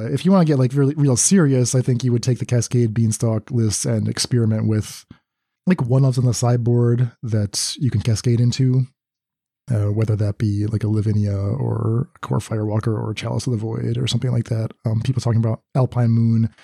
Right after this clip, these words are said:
where giving up the Beanstalk equity, like, giving up,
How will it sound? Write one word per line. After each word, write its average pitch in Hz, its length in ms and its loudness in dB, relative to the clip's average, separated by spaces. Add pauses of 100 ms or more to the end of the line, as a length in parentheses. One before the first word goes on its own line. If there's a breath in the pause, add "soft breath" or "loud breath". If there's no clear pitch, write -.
(360 loud breath)
where 120 320 2
giving 151 460 2
up 139 160 -2
the 131 100 0
Beanstalk 131 520 2
equity, 113 400 0
like, 110 260 -2
giving 139 280 4
up, 131 100 -4